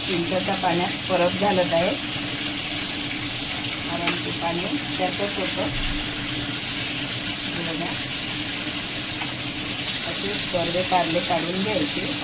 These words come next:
त्या चिंचीच्या पाण्यात तेलातून फ्राय केल्याच्या नंतर यासाठी टाकलं का पूर्ण तेल यामध्ये निघून जाते. तेल निघाल्यावर हे छान आणि मस्त होते. आता याला काढून आपण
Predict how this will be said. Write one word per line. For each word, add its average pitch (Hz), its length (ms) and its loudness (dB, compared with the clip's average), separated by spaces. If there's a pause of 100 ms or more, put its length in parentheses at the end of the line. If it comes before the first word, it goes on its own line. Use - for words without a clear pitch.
(2500)
त्या 190 160 4
चिंचीच्या 202 560 4
पाण्यात 190 540 6
तेलातून 180 560 4
फ्राय 165 220 8
केल्याच्या 185 440 4
नंतर 170 420 2
यासाठी 190 580 4
टाकलं 165 440 2
का - 60 -2 (100)
पूर्ण 185 320 4 (120)
तेल 170 260 4 (640)
यामध्ये 165 440 6
निघून 247 400 10
जाते. 165 300 4 (1000)
तेल 190 280 4
निघाल्यावर 170 640 4 (560)
हे 175 140 2 (460)
छान 185 300 2
आणि 196 220 6
मस्त 180 340 2
होते. 180 300 2 (520)
आता - 100 0
याला 175 260 6
काढून 175 420 4
आपण 196 320 0